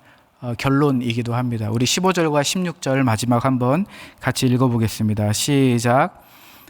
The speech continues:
사랑 안에서, 오직 사랑 안에서 참된 것을 하여 범사에 그에게까지 자랄지라. 그는 머리니 곧 그리스도라. 그에게서 온몸이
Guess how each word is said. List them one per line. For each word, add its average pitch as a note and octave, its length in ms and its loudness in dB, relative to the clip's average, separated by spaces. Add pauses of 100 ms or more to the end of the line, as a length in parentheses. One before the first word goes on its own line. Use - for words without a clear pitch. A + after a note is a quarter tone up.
사랑 F3+ 340 2
안에서, C#3 540 0
오직 B2 220 -2
사랑 C#3+ 260 2
안에서 C#3 240 2
참된 F3 400 0
것을 D3+ 320 0
하여 C3 380 0 (320)
범사에 C#3+ 560 2
그에게까지 B2 680 -2
자랄지라. A2+ 720 -2 (320)
그는 D#3 340 2
머리니 C3+ 600 2
곧 - 320 -4 (140)
그리스도라. B2 640 -2 (440)
그에게서 E3+ 520 2
온몸이 E3+ 720 2